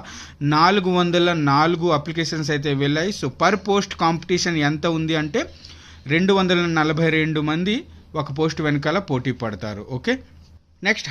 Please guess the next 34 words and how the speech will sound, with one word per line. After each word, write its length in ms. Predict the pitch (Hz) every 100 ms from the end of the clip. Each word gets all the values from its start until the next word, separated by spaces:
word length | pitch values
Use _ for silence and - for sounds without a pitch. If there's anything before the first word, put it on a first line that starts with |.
| 139
హాజీపూర్ 600 | 170 202 226 233 226 185
బోర్డు 240 | 175 185 180
చూసుకున్నట్లయితే 800 | 185 170 180 170 151 170 160 160 151
కనుక 220 | 160 160 214 170
టోటల్ 300 | 175 202 180
వేకెన్సీ 400 | 160 151 175 185 165
వచ్చేసి 420 | 147 160 147 196 240 - - - -
పన్నెండు 280 | 165 196 202
వందల 220 | 185 175 180 160
యాభై 240 | 147 151 170 160
ఒక్క 120 | 156 147
వేకెన్సీ 380 | 147 160 156 160
అయితే 160 | 143 147 147
ఉన్నాయన్నమాట. 540 | 139 143 143 139 139 196
ఇక్కడ 140 | 175 147 139
టోటల్ 260 | 175 202 175
అప్లికేషన్స్ 540 | 139 180 185 175 165 156
వచ్చేసి 360 | 147 180 - 233 285 - - - - - - - 143
మూడు 200 | 190 202 185
లక్షల 380 | 175 - 151 143 214 - - - - - - 143
ముప్పై 240 | 151 214 202
మూడు 180 | 190 185 185
వేల 180 | 180 180 180
తొమ్మిది 220 | 165 170
వందల 180 | 175 175 156
డెబ్బై 220 | 143 156
రెండు 160 | 156 151
వే-, 240 | 147 147 - 147
అప్లికేషన్స్ 480 | 160 165 170 175 160
అయితే 160 | 151 151 147
వెళ్ళాయి. 300 | 147 160 208
So 60 | 165 151
ఒక 120 | 160 196
పోస్ట్ 200 | 190 185